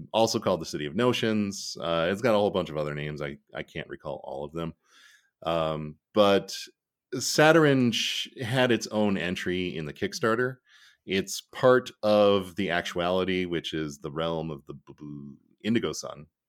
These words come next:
It's the Indigo Sun, not blue. Blue is dreams and whatnot. Um,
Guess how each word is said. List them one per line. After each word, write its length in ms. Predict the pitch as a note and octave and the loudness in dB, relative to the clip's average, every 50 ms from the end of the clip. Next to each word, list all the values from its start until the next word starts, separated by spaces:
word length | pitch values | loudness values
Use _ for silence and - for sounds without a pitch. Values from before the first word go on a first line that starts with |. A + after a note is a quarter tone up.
| _ _ - | _ _ -12
It's 260 | D#2 D#2+ D2 - - | -10 -10 -10 -12 -14
the 160 | - D2 C2 | -14 -10 -6
Indigo 240 | F2 A2+ G2 D#2 D2 | -4 -4 -4 -4 -6
Sun, 220 | - - D2+ C#2 D#2+ | -8 -10 -10 -8 -8
not 160 | F2 - - | -8 -8 -8
blue. 320 | D#2+ E2 D2+ C2+ C#2+ D2+ - _ _ _ _ _ _ _ _ | -8 -6 -6 -8 -10 -12 -18 _ _ _ _ _ _ _ _
Blue 180 | F2 F2+ F#2 E2 | -4 -2 -2 -2
is 240 | D2+ D2 C#2 C#2 - | -2 -4 -6 -10 -14
dreams 380 | - - E2+ E2 D#2+ D2+ C#2+ C#2+ | -12 -10 -8 -8 -8 -8 -10 -12
and 120 | C2+ C#2 | -14 -16
whatnot. 340 | C#2+ - D2 C#2 C2+ - - _ _ _ _ _ _ _ _ _ _ - | -16 -14 -14 -14 -14 -14 -18 _ _ _ _ _ _ _ _ _ _ -6
Um, 540 | D#2+ E2 E2 D#2 D2 C#2+ C#2+ C#2+ C#2+ - | -2 -2 -2 -2 -2 -4 -6 -8 -10 -12